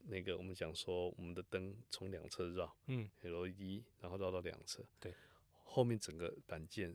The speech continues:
Speaker 1: 是没有其他的，就一个 logo。
Speaker 2: 嗯，
Speaker 1: 可是
Speaker 2: 对，对，对。
Speaker 1: 它的造型下来，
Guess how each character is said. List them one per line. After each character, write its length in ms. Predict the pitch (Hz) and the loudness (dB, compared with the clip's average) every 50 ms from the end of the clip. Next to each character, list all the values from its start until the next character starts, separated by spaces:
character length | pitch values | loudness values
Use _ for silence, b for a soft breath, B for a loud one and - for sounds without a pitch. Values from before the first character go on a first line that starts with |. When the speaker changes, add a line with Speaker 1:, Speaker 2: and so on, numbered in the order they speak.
| 143 175 185 | -6 -8 -4
Speaker 1:
是 120 | - 120 | -2 0
没 80 | 113 107 | 0 0
有 60 | 95 | 0
其 180 | - - - - | 0 -2 -2 -2
他 220 | - - 87 82 | -6 -8 -8 -8
的， 100 | 85 - - | -8 -8 -2
就 120 | - 98 | 0 0
一 80 | 92 90 | 2 2
个 80 | 92 | 0
logo。 380 | 82 82 82 82 - - - - - _ _ _ _ _ _ _ _ - - _ _ - - - | 0 -2 -4 -4 -8 -12 -14 -14 -18 _ _ _ _ _ _ _ _ -20 -20 _ _ -8 2 6
Speaker 2:
嗯， 80 | 143 143 | 10 12
Speaker 1:
可 100 | 151 151 | 12 12
是 140 | 143 127 | 12 10
Speaker 2:
对， 140 | 123 147 135 | 10 8 8
对， 120 | - 139 117 | 8 6 4
对。 120 | - - 107 | 4 4 4
Speaker 1:
它 60 | 127 | 6
的 100 | 120 110 | 6 6
造 240 | - - 120 113 98 | 8 8 8 8 8
型 200 | - - 92 87 | 6 2 0 0
下 260 | - - 117 104 90 | 4 4 4 4 4
来， 480 | 90 82 73 - - 107 107 107 98 | 0 0 -2 -2 -2 -4 -4 -6 -6